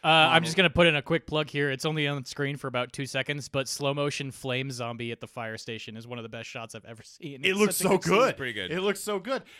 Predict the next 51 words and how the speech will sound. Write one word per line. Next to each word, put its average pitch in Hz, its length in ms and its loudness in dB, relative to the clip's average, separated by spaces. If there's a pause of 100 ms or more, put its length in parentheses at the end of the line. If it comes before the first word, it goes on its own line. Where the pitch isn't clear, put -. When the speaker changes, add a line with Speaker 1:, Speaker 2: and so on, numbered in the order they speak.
Speaker 2:
And 208 140 -2
then 214 140 0
the, 202 160 2
the 175 100 -2
woman 202 300 -2
who's 185 420 -4
not 160 160 -2
wearing 170 220 -4
her 123 60 -12
seatbelt 175 500 -6
when 160 100 -8
he's 151 120 -8
<laughs> 113 120 -12
going 170 140 -4
over 151 180 -4
the 131 80 -10
rules, 175 480 -4 (200)
when 156 100 -10
she, 208 160 -6
like, 190 260 -2 (480)
Speaker 3:
Yeah. 143 80 2
Speaker 2:
bashes 165 460 0
into 165 160 -2
the 135 80 -14
s-, - 260 -12 (640)
Speaker 3:
Yeah. 90 220 -4
Speaker 2:
concrete 170 420 -4
and 143 100 -14
skids - 520 -10
across 160 240 -6
the 143 120 -8
asphalt. 156 340 -6
Speaker 3:
Yeah. 90 160 -6 (180)
Speaker 1:
Yeah. 139 180 0
Speaker 2:
Ugh. - 200 0 (280)
Speaker 1:
Yeah. 117 200 -4
Speaker 2:
Yeah. 139 240 -2 (200)
It 151 80 -8
Speaker 1:
Yeah. 170 60 0
Speaker 2:
looks - 160 -4
great. 151 340 -2
Speaker 3:
The 143 80 -8
thing 156 220 -2
Speaker 2:
It - 20 -8
Speaker 3:
that 156 100 0
I 147 80 4
really 131 340 0
like 117 200 -4
about 107 220 -10
the 101 160 -8
intro 95 640 -8